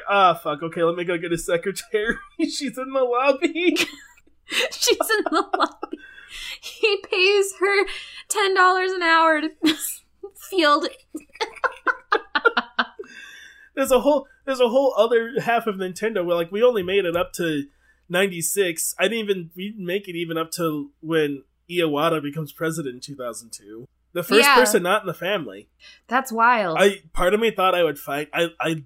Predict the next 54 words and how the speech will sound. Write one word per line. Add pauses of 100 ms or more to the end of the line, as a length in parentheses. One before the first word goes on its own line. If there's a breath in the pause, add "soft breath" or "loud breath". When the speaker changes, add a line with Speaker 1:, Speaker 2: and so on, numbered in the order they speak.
Speaker 1:
looked
a
little
bit
ahead,
everybody, (180)
'cause
I
was
like, (140)
"Was
Iwata
secretly,
like, (280)
part
of
this
family?"
He's
not. (360)
He
was
just
some
business
person. (320)
Not
just
some
business
person.
He
worked
Speaker 2:
They
were
Speaker 1:
at
Speaker 2:
like
Speaker 1:
Nintendo,
but,
like,
he, (440)
Nintendo
officially
stopped
being
a
family
business
at
that
point,
which
is (340 soft breath)
wild